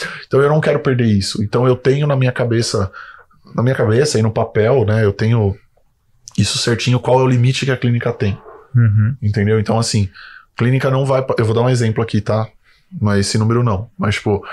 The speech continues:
Speaker 1: clínica não pode passar de duzentos e cinquenta atendimentos por semana.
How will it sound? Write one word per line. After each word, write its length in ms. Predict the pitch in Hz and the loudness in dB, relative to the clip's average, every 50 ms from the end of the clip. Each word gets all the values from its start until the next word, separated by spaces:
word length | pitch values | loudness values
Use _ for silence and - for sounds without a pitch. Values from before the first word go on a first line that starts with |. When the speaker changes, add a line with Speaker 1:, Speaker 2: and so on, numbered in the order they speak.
| - - - | -18 -8 -4
Speaker 1:
clínica 300 | - 110 117 117 127 123 | -2 -2 -2 -2 -2 -2
não 140 | 120 117 120 | -2 -2 -2
pode 260 | - 120 117 117 113 | 0 0 2 2 0
passar 580 | - - 117 110 - - - 113 113 120 123 123 | 0 -2 -2 -2 -2 -2 -2 -2 0 0 0 0
de 200 | 117 117 117 117 | 0 0 0 2
duzentos 420 | 113 113 110 107 113 117 127 - - | 2 0 0 2 0 0 -2 -2 -4
e 60 | 127 | -4
cinquenta 260 | 123 - 117 120 117 | -2 -2 -2 -2 -2
atendimentos 440 | 113 - 117 117 113 107 110 107 - | -2 -2 -2 -2 0 0 -2 -2 -2
por 120 | - 127 117 | -4 -6 -6
semana. 460 | - - 127 113 92 85 78 - | -2 -2 -2 -2 0 -2 -4 -8